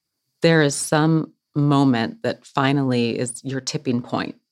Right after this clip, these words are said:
and helps you understand, "Oh, this is real. Oh, I need to be kind to myself. Oh, I, I need help with this." The reason I want to do this show is because I hear all the time, "No, A D H D isn't real."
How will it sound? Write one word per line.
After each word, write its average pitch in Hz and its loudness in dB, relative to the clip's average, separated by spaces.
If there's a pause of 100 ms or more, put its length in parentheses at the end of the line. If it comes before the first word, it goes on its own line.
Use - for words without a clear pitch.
(160)
and 139 -2
helps 143 -6
you 139 2
understand, 127 -2
"Oh, 151 4
this 147 -2
is 113 -4
real. 127 -2 (280)
Oh, 156 -2 (280)
I 147 2
need 160 2
to - -8
be 127 -2
kind 135 0
to 123 0
myself. 113 -4
Oh, 135 2 (120)
I, 151 0 (120)
I 156 0
need 202 4
help 196 0
with - -4
this." - -10 (320)
The 170 0
reason 240 4
I 160 2
want 151 2
to 131 2
do 127 -2
this 123 -4
show 120 -2 (420)
is 151 0 (100)
because 165 -2
I 202 2
hear 247 4
all 151 2
the 156 0
time, 135 -2 (140)
"No, 156 4
A 180 2
D 202 4
H 180 0
D 143 0
isn't 131 -4
real." 120 -6